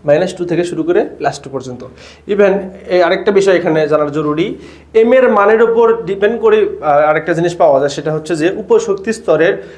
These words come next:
কয়টা ঘর হবে বা ওখানে কয়টা অরবিটাল থাকবে। ঠিক আছে? আচ্ছা, আমরা আরও এর বিস্তারিত কিছু আলোচনা করবো, বা তখন উদাহরণ সাপেক্ষে দেখলে আপ-, অনেকটা ক্লিয়ার হয়ে যাবে।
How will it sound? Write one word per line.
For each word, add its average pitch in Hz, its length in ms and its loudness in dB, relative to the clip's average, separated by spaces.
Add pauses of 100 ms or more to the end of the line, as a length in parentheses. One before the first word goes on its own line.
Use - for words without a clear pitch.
(100)
কয়টা 175 320 2
ঘর 165 240 0
হবে 170 260 2
বা 208 120 2
ওখানে 190 260 0
কয়টা 185 300 0
অরবিটাল 156 400 -2
থাকবে। 123 340 -14 (920)
ঠিক 190 140 -4
আছে? 143 240 -4 (140)
আচ্ছা, - 220 -18 (340)
আমরা 143 200 0
আরও 156 320 0
এর 165 100 -6
বিস্তারিত 151 400 -4
কিছু 147 200 -6
আলোচনা 143 280 -2
করবো, 147 260 -4
বা 156 100 0
তখন 151 220 -6
উদাহরণ 151 260 -2
সাপেক্ষে 156 320 -8
দেখলে 175 220 -4
আপ-, - 160 -4
অনেকটা 135 240 -12
ক্লিয়ার 135 240 -10
হয়ে 123 100 -12
যাবে। 117 200 -16